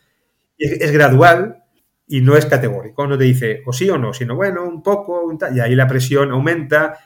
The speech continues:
le bajo un poco de aquí, le quito un poco de allá, y al final hace que mi producto se pueda publicitar. Y la idea es, oye, nosotros la alimentación insana tiene que estar lejos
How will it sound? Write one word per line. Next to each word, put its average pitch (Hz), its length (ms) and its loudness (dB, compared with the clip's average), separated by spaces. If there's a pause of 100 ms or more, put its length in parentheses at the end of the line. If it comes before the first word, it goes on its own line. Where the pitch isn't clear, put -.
(120)
le 131 100 -2
bajo 139 220 0
un 127 80 -2
poco 131 160 0
de 120 60 2
aquí, 180 400 -2
le 127 100 -4
quito 131 220 -2
un 123 80 -6
poco 123 180 -4
de 117 60 -2
allá, 190 460 -2 (180)
y 131 80 -4
al 127 80 0
final 135 260 0
hace 156 320 0
que - 400 -4 (100)
mi 135 120 -6
producto 131 420 0
se 127 140 -6
pueda 123 500 -2
publicitar. 120 520 -6 (680)
Y 139 120 -2
la 120 100 0
idea 131 320 4
es, - 340 -6
oye, 131 460 -4 (100)
nosotros 139 460 -4
la 135 60 -2
alimentación 120 720 -4
insana 131 600 -6
tiene 123 200 -6
que 123 40 -10
estar 127 360 -8
lejos 127 640 -6